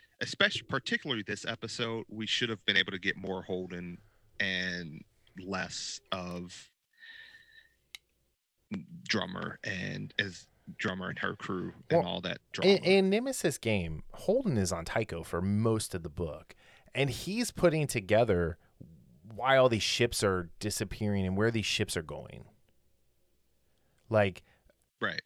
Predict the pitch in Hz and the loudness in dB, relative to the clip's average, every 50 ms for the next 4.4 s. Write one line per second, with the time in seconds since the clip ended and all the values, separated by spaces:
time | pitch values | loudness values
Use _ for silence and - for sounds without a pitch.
0 | _ - 127 147 147 151 - - 135 - - 131 131 131 127 127 120 120 117 110 | _ -10 -2 2 2 2 2 2 -2 -2 -2 0 0 2 4 4 4 4 4 2
1 | 117 117 113 113 113 - 101 107 107 104 98 92 107 101 - - - 104 87 - | 2 2 2 2 2 2 2 2 2 2 2 2 2 2 2 0 -6 -8 -8 -6
2 | - - 104 104 107 107 107 - _ - 101 85 87 98 107 110 110 101 104 101 | -4 -2 0 0 0 0 -2 -4 _ -6 -4 -2 0 2 2 4 4 2 2 0
3 | 101 101 87 - 98 92 87 - - 104 104 95 95 - - 123 117 101 113 101 | 0 0 -2 -4 -4 -4 -6 -6 -6 -4 -4 -2 0 2 2 2 2 2 -2 -2
4 | - 110 101 98 98 95 92 - | -2 0 0 0 0 -2 -4 -6